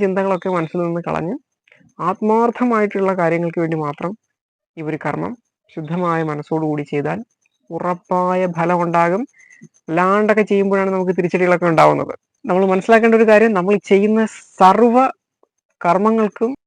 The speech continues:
ഒരു ഫലം അത് ഉണ്ട് എന്നുള്ളതാണ്. അത് ഉദ്ദേശശുദ്ധി നന്നായിരുന്നു കഴിഞ്ഞാൽ അതിൽ നിന്ന് നമുക്ക് ലഭിക്കുന്ന ഫലം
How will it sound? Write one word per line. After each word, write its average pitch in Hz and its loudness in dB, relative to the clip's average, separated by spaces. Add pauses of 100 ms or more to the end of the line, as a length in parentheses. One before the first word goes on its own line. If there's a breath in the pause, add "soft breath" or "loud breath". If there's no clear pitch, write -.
(120)
ഒരു 175 -4 (600)
ഫലം 170 -4 (1040)
അത് 190 -6 (160)
ഉണ്ട് 196 4 (120)
എന്നുള്ളതാണ്. 165 2 (140)
അത് 180 -2 (100)
ഉദ്ദേശശുദ്ധി 233 6
നന്നായിരുന്നു 220 4
കഴിഞ്ഞാൽ 196 2
അതിൽ 180 2
നിന്ന് 185 0
നമുക്ക് 165 -4
ലഭിക്കുന്ന 165 -2 (1000)
ഫലം 180 -2